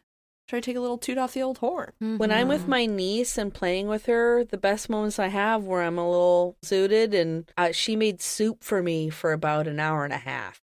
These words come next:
Speaker 3: <laughs> Oh, yeah, you told us about that. That's so
Speaker 2: Yeah,
Speaker 3: cute.
Speaker 2: it, it's just so cute. I watched her bake a baby in an oven. I just,
Speaker 1: Aw.
Speaker 2: it was so,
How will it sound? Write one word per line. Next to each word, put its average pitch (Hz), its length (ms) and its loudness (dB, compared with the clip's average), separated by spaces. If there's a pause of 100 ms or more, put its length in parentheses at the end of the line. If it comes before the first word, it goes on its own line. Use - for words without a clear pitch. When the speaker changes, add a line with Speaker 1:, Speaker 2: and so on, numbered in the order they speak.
(160)
Speaker 3:
<laughs> - 240 -10
Oh, 254 520 2
yeah, 220 200 0
you 208 160 -2
told 180 220 -2
us 170 100 -10
about - 300 -4
that. 117 120 -2
That's 147 140 0
so 220 40 4
Speaker 2:
Yeah, 185 260 6
Speaker 3:
cute. 202 340 -2
Speaker 2:
it, 196 240 0
it's - 160 -2
just 220 180 0
so 233 400 0
cute. 196 400 0
I 185 80 0
watched 202 500 0
her 190 460 0
bake 170 320 2
a 170 60 2
baby 160 580 -2
in 147 120 -2
an 139 120 -6
oven. 143 580 -2 (300)
I 277 300 6
just, 233 220 0
Speaker 1:
Aw. 269 480 0 (200)
Speaker 2:
it 240 160 6
was 240 180 4
so, 220 160 4